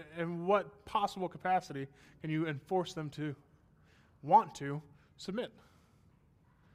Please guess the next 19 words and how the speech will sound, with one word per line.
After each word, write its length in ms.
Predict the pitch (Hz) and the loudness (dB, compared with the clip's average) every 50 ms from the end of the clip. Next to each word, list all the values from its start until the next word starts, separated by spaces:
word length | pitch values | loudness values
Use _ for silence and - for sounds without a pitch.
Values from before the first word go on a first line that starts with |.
| - - - _ _ _ - - - - - - _ _ _ | -20 -20 -20 _ _ _ -20 -20 -20 -20 -20 -20 _ _ _
We 180 | 151 170 247 254 | -2 0 4 8
have 160 | 233 208 175 | 10 10 10
a 60 | 160 | 10
hard 220 | 151 156 151 156 156 | 8 8 6 6 6
enough 180 | 160 165 156 | 2 -2 -2
time 360 | - 175 175 180 185 185 185 185 | 0 2 2 2 2 2 0 -2
with 180 | 185 196 196 190 | -2 -4 -2 -2
the 60 | 208 | -4
Spirit. 400 | 196 - - 269 285 175 - - - - - - - - _ _ _ - - - _ _ _ _ _ _ _ _ - _ _ - - _ - _ _ _ _ _ _ _ _ _ _ _ _ - _ - _ _ _ _ _ _ _ _ _ _ _ - _ - - _ _ _ - - _ _ - _ - - - - _ _ _ _ _ - | -6 -4 -2 -2 -2 -2 -2 -6 -12 -20 -20 -20 -20 -20 _ _ _ -20 -20 -20 _ _ _ _ _ _ _ _ -20 _ _ -20 -20 _ -20 _ _ _ _ _ _ _ _ _ _ _ _ -20 _ -20 _ _ _ _ _ _ _ _ _ _ _ -20 _ -20 -20 _ _ _ -20 -20 _ _ -20 _ -20 -20 -20 -20 _ _ _ _ _ -14
Gentleness 540 | - 170 185 190 - 180 156 151 135 - - | -6 -4 -4 -2 -2 -2 -2 -2 -4 -4 -6
is 100 | 139 123 | -10 -8
going 180 | 135 147 147 135 | -6 -6 -8 -6
to 220 | - 156 143 139 147 147 | -4 -4 -4 -4 -4 -4
win 180 | 151 156 160 160 | -6 -6 -4 -4
the 100 | 151 139 | -4 -4
day 320 | 139 143 143 139 131 131 - - - _ - - - - - - _ - _ | -2 0 0 0 -2 -4 -10 -16 -20 _ -20 -20 -20 -20 -20 -20 _ -20 _
next 320 | - 139 135 - - - 139 | -8 -8 -8 -8 -12 -12 -12
week. 160 | 131 127 127 - - _ - _ - _ _ _ _ _ _ _ _ _ _ _ _ _ _ _ _ _ _ _ _ _ _ _ _ _ _ _ _ _ _ _ _ _ _ _ _ _ - _ _ _ _ - | -12 -12 -14 -20 -20 _ -20 _ -20 _ _ _ _ _ _ _ _ _ _ _ _ _ _ _ _ _ _ _ _ _ _ _ _ _ _ _ _ _ _ _ _ _ _ _ _ _ -20 _ _ _ _ -20
So, 260 | - - 156 135 127 | -8 -6 -6 -4 -4